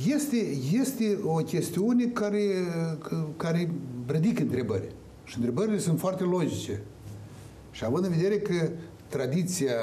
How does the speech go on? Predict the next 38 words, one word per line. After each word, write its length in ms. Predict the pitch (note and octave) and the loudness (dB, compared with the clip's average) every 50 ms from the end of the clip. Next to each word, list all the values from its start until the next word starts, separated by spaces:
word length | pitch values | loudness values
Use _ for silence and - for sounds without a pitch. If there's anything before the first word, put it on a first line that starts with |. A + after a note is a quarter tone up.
| A2 A2 | 0 0
moldovenească, 640 | A2+ A2+ A2 A#2 A2+ A#2+ C3 C3+ A#2 G#2 G2+ G#2 G#2+ | 0 0 2 2 2 2 2 0 0 -2 -2 -2 -4
că 200 | G2+ G#2 A2+ G#2+ | -4 -2 -4 -4
spune 320 | - - - D3+ D3 C3+ | -4 -2 0 0 2 4
una 240 | C3 C#3 C#3+ C3 - | 4 2 2 0 0
și 80 | - | -2
face 280 | - C3 A#2+ A2+ - B2+ | -2 -2 -2 0 0 0
alta, 440 | C3+ F#3+ A#3 A3 - E3 - - G2+ - - - - - - - - - A2 A2 A2+ B2 B2 | 0 0 0 0 0 -2 -2 -2 -4 -8 -12 -14 -18 -18 -20 -20 -12 -8 -6 -4 -2 -2 -2
e, 40 | A#2 - - - - - - - - - - - - - - - - | -4 -4 -6 -6 -6 -6 -6 -6 -6 -8 -8 -8 -8 -8 -8 -8 -6
poate 260 | - D#3 F#3 - - | -4 -4 -2 -2 -2
să 100 | - - | -4 -2
fie 160 | - G3 G3+ | 0 0 0
și 100 | F3+ - | 0 0
probleme. 500 | - E3+ E3 D#3 D3 C3 G#2 G2+ - - - - - - - - - - - - - - - - - - - - - - A#2+ | 0 0 2 2 2 2 2 0 -2 -4 -8 -14 -18 -18 -18 -18 -18 -18 -18 -18 -20 -20 -20 -20 -20 -20 -20 -14 -10 -8 -4
Dar, 200 | C3+ D#3 D#3+ E3 | -2 0 0 2
eh, 140 | F#3 F#3 F3+ F3 F3 | 2 0 0 0 0
trebuie 240 | - D4+ E4+ F4 F#4 | 0 0 0 2 2
să 80 | - - | 0 0
punem 240 | - F4 F4 E4 C4 | 0 2 2 2 2
punctul 380 | - D#4+ D#4+ C#4 A#3 B3+ A3 | 4 4 4 4 4 4 2
dată 320 | A3+ B3 A#3 - - D#3+ D3 C3+ C#3 C3+ B2+ - | 2 2 0 0 0 0 0 0 -2 -4 -4 -4
pe, 240 | - C#3+ C3+ B2+ B2 A#2 A#2 | -2 0 0 0 -2 -2 -4
pe 60 | C3+ | -4
tema 400 | B2 - - D#3 D3+ B2 A#2+ A2+ | -4 -2 0 0 0 2 0 0
asta. 240 | G#2+ G2+ G2+ G#2 A2 A2 C#3 | -2 -2 -4 -4 -4 0 2
Bun, 460 | A3 D4+ D#4 C#4+ A#3 F#3+ D#3 C3+ B2 C3+ | 2 4 4 4 4 4 2 0 0 0
noi 160 | E3+ A#3+ C#4 | 2 2 2
am 140 | C4+ B3 G#3+ | 4 2 2
vorbit, 400 | G3 G3 F3+ E3 F3 F3 - E3+ E3 | 2 2 2 2 2 2 2 0 0
pactul 420 | - F#3 A3+ A3+ - - A3+ G#3+ | 0 0 0 -2 -2 0 0 2
de 60 | G3 | 4
la 100 | A3 G#3+ | 4 2
Snagov, 500 | G#3 - - G#3 G#3 F3+ F#3 F3 D3 - - | 2 2 0 -2 0 2 2 2 2 2 0
pa-, 260 | - D#3 F#3 F#3 F3+ - - - - - - F#2+ G2+ G2 F#2+ G2 G2+ G#2+ A#2 | 0 -2 -2 -2 -4 -8 -12 -14 -16 -12 -8 -6 -4 -4 -4 -6 -2 0 2
eu 60 | D3+ | 4
am 120 | F#3+ B3 | 4 4
spus 220 | B3 - C4 A3+ - - - - - - - - - - - - - - - - - - - - - | 2 2 2 2 0 0 -4 -8 -10 -14 -18 -20 -20 -20 -20 -20 -20 -20 -20 -18 -18 -18 -18 -18 -6
pe 80 | - C#3 | -4 -4
timpuri, 440 | B2+ B2+ F3+ E3+ C#3+ - - G#2 | -2 0 0 0 2 0 0 -2